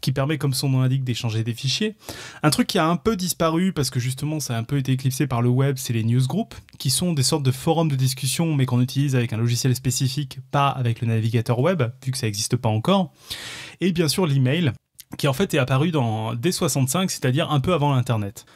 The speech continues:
Alors ça veut dire que là, le dossier commence, et vous avez déjà de quoi briller au prochain repas de famille, sans même toujours avoir bien compris ce qu'était le web. L'email, l'email existait avant Internet, qui lui-même date de vingt ans avant le web.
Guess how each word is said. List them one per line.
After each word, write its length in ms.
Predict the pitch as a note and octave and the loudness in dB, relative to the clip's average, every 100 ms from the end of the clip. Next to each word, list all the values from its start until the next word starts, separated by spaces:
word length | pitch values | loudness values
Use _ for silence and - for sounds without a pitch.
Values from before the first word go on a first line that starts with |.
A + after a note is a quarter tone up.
| _ | _
Alors 140 | C3 A#2+ | -2 0
ça 80 | |
veut 60 | F#3 | 0
dire 80 | F#3+ | 0
que 80 | G3+ | 0
là, 60 | |
le 60 | G3 | 0
dossier 280 | F#3 - C#3+ | 0 -2 -2
commence, 480 | F#3+ F3 F#3 - - | -2 -2 -4 -6 -2
et 80 | D3 | 0
vous 100 | C3 | 2
avez 160 | C#3 | 2
déjà 260 | C3+ E3 F3 | 2 2 2
de 80 | C3+ | 0
quoi 160 | B2+ | 0
briller 340 | B2 B2+ D#3+ D#3+ | 0 2 2 2
au 60 | |
prochain 260 | B2+ C3+ D3 | 2 0 2
repas 220 | B2+ B2 | 0 0
de 40 | |
famille, 400 | - A#2+ B2+ D#3 D3+ _ - - - - | 0 0 0 -2 -8 _ -14 -14 -20 -6
sans 260 | - F3+ E3 | 0 2 2
même 260 | E3+ D#3+ | 2 2
toujours 280 | C3 C#3+ E3+ | 0 0 2
avoir 200 | B2 A2+ | 2 2
bien 140 | A#2 | 0
compris 240 | E3+ D3 D3+ | 0 0 0
ce 80 | - | 0
qu'était 180 | B2+ | 0
le 60 | B2 | 0
web. 280 | A#2+ D3+ D#3+ C3 - - - - - _ | 2 2 2 0 -4 -20 -20 -20 -20 _
L'email, 640 | D#3+ F3 F3+ E3+ F#3 - - G#3 | -2 2 2 2 0 -2 -8 -6
l'email 480 | E3 E3 F3+ G3 F#3+ | 0 2 4 2 0
existait 480 | - B2+ C#3 - C#3 | 0 0 0 -2 -2
avant 220 | F3 F3+ | 0 2
Internet, 480 | E3 C#3+ C#3 C#3 E3 | 2 2 2 2 -2
qui 140 | - | -2
lui-même 400 | C3 C3+ D3 D3+ | 0 2 2 2
date 260 | C3 B2+ B2+ | 2 0 0
de 100 | B2 | 0
vingt 300 | A2+ B2+ B2+ | 0 0 2
ans 160 | C3 C3+ | 0 0
avant 240 | D3+ C3+ B2+ | 0 2 2
le 60 | |
web. 240 | A2+ A2 | 0 -2